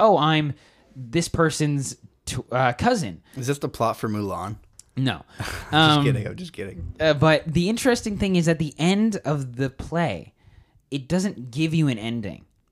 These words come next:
Speaker 1: It actually asks you to make your own ending.
Speaker 2: Hmm.
Speaker 1: It, at the end of the play, um, the woman is, like, put into,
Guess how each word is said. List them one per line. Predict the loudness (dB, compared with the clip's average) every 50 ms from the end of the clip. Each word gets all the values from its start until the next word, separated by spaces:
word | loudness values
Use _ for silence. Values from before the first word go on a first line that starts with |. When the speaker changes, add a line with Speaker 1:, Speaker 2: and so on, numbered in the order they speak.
| _ -20 -14 -10
Speaker 1:
It | -10 -10 -2 0
actually | 2 2 2 2 0 -2 -2 -2
asks | -2 0 0 0 0 -2 -4 -8 -8 -6
you | -4 -2 -2 -2 -2 -4 -6 -6
to | -4 -2
make | 0 2 2 2 0 0 -2
your | -4 -2
own | -2 -2 -2 -2
ending. | -2 -4 -4 -6 -10 -14 -20 -20 _ -10 -6
Speaker 2:
Hmm. | -6 -4 -6 -6 -10 _ _ 0
Speaker 1:
It, | 0 0 0 0 -4
at | -6 -4 0
the | 2 2 4
end | 4 2 0
of | 0 0
the | -2 -2
play, | 0 0 0 2 2 2 2 0 -4 -8 -14 -20 -20 _ _ _ -2
um, | 0 0 0 0 -2 -4 -6 -8 -12 -6 -2
the | -2 0
woman | 2 2 2 2 4 2 2 2
is, | 2 0 -2 -4 -8 -12
like, | -8 -4 -2 0 0 -2 -4 -10 _ _
put | -2 -2 0 0
into, | -2 -2 0 2 4 4 4 2 2 -2